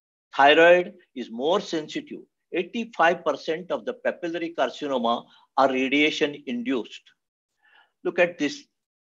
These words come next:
The nails may be brittle, the hand burns, you may get like this, and with hand deformity, mucosa of the oral mucosa, and there is a burns of the skin. Modern orthopedic trauma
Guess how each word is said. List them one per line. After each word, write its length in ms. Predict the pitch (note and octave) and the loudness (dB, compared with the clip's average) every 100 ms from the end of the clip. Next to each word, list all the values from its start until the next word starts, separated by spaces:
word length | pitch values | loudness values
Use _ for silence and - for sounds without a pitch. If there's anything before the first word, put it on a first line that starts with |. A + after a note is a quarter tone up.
| _ | _
The 100 | C#3 | 0
nails 420 | C3 D3 D#3+ F3 - | 2 4 2 2 -2
may 120 | D3 | -4
be 140 | D3 D#3 | -2 -2
brittle, 560 | C3 D3 D3 D#3+ D#3+ D#3+ _ _ _ _ - | -2 -6 -4 -4 -4 -8 _ _ _ _ -4
the 100 | A#2 | -2
hand 480 | - C#3 D3+ D#3+ C3 | 0 2 2 0 2
burns, 540 | D3+ D#3 F3 - - B2 | 4 4 0 -10 -16 -12
you 100 | D3+ | -6
may 160 | C3+ C#3 | -4 -2
get 260 | C#3 C#3+ D3+ | -2 -4 0
like 260 | C#3 C3+ | 0 0
this, 400 | D#3+ F3+ - - _ - | -2 -2 -4 -20 _ -4
and 220 | C3 C3+ | -2 -2
with 140 | C3 A2+ - | -6 -8 -10
hand 260 | B2+ C3 | -8 -8
deformity, 720 | B2 - C#3+ C#3+ C#3+ D#3+ D#3 - _ _ _ _ | -8 -2 0 0 -4 -6 -8 -10 _ _ _ _
mucosa 680 | B2 B2 D#3 D3 D3 D3+ - _ - | -8 0 0 4 2 2 -4 _ -2
of 180 | B2 - | 0 0
the 100 | B2 B2 | -6 -6
oral 340 | C#3 C3+ D3 | 0 2 2
mucosa, 640 | C#3+ C#3+ D3 C#3+ D3 D3 - | 0 -4 -2 0 0 0 -2
and 360 | C3 B2 C3 C3 | 0 2 0 0
there 160 | B2 B2 | -2 0
is 300 | B2+ B2 - | -2 -6 -4
a 100 | B2 | -4
burns 420 | G2+ B2 A#2+ B2+ | 2 2 2 -2
of 140 | A#2 - | -8 -8
the 80 | |
skin. 360 | A2+ - A#2+ - _ _ _ _ _ _ _ - _ _ _ _ | -14 -4 -4 -4 _ _ _ _ _ _ _ -20 _ _ _ _
Modern 440 | C3+ D3+ E3+ A3 | 2 4 4 4
orthopedic 600 | F3+ D#3 F#3+ F3 F3 F3 | 2 2 0 0 -2 -4
trauma 520 | - C#3 C3 D#3 F3 | 0 2 4 4 2